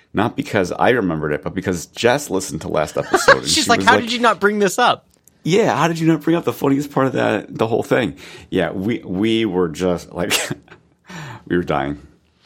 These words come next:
Speaker 2: Oh, man. That, that reminds me of a few times, some directly and some indirectly, that I've heard of, of, like, strangers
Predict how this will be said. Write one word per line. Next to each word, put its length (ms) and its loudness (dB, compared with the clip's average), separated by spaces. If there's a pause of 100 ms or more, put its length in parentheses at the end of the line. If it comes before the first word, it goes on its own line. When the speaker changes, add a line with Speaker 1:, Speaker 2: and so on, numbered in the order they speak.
(540)
Speaker 2:
Oh, 200 0
man. 460 -2 (320)
That, 320 2
that 100 4
reminds 320 2
me 80 0
of 100 -2
a 60 -2
few 460 -2
times, 880 -4 (760)
some 440 -2 (100)
directly 680 -4
and 160 -8
some 320 -4
indirectly, 600 -8
that 180 -8
I've 160 -4
heard 160 -6
of, 180 -6
of, 160 -16
like, 300 -8
strangers 840 -4